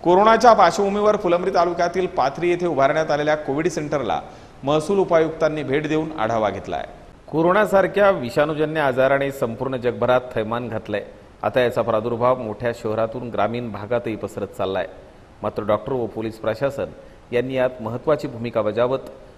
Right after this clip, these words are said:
कोरोनाला रोखण्यासाठी आरोग्य विभाग जागरूक राहून काम करतोय. फुलंब्री तालुक्यामध्ये या पार्श्वभूमीवर दोन कोविड केअर सेंटरची उभारणी करण्यात आली. पाथरी येथील कोविड केअर सेंटरला महसूल उपायुक्त पराग सुमन, पुनर्वसन उपायुक्त पांडुरंग कुलकर्णी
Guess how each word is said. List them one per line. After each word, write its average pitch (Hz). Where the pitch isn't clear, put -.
कोरोनाला 139
रोखण्यासाठी 120
आरोग्य 147
विभाग 123
जागरूक 120
राहून 117
काम 107
करतोय. 104
फुलंब्री 113
तालुक्यामध्ये 117
या 117
पार्श्वभूमीवर 110
दोन 147
कोविड 151
केअर 143
सेंटरची 127
उभारणी 113
करण्यात 113
आली. 113
पाथरी 123
येथील 160
कोविड 139
केअर 131
सेंटरला 127
महसूल 123
उपायुक्त 131
पराग 110
सुमन, 110
पुनर्वसन 143
उपायुक्त 123
पांडुरंग 113
कुलकर्णी 113